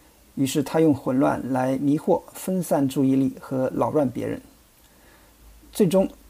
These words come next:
当他因为对同事的不当行为而受到参议员的谴责，被要求签署道歉信时，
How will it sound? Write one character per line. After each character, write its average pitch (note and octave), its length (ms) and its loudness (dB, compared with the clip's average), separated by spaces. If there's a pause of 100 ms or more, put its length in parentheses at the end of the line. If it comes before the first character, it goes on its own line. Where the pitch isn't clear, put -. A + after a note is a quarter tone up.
(160)
当 A#3+ 120 4
他 A3+ 140 4
因 A3+ 200 8
为 F#3+ 220 6 (120)
对 F#3 320 6 (120)
同 - 200 0
事 B3 120 2
的 F3 80 6
不 D#3 140 2
当 - 180 2
行 D3+ 240 2
为 C#3+ 200 4
而 D#3 100 0
受 G3 180 0
到 E3 260 6
参 G#3 260 -2
议 G3 80 2
员 D3+ 160 4
的 D#3 100 4
谴 - 300 -6
责， B2+ 240 -4 (680)
被 D3+ 280 6
要 D#3+ 160 6
求 D#3 360 4
签 - 260 -2
署 D3+ 120 -4
道 F3+ 180 4
歉 F3+ 200 -2
信 B3 260 6
时， - 260 -4